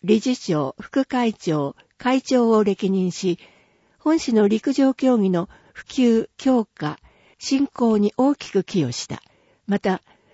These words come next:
高校教員時には、青森県高等学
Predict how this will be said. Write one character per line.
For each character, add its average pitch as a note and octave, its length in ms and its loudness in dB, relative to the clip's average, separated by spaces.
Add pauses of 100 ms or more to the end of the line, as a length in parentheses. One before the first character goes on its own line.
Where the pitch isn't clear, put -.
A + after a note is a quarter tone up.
(200)
高 D4+ 220 0
校 C#4+ 320 2
教 C4 320 2
員 B3+ 260 2
時 F#3+ 140 0
に D#3+ 160 -2
は、 D3+ 160 -4 (500)
青 B3 240 2
森 C#4 260 4
県 D#3+ 420 0
高 B3 220 2
等 C4 260 2
学 A#3 200 0